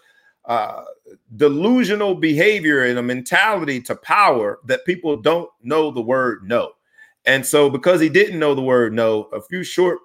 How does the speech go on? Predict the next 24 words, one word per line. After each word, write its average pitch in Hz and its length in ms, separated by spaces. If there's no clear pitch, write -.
months 151 480
after, 143 460
I 151 60
don't 202 100
even 180 80
know 165 160
how 165 220
long 147 240
he 110 100
made 101 220
it. 107 100
It 156 40
was 165 160
a, 143 120
a, 120 60
a 104 60
very 208 320
short 196 360
amount 170 200
of 127 80
time 151 360
after 147 320
being 147 260
hired. 123 460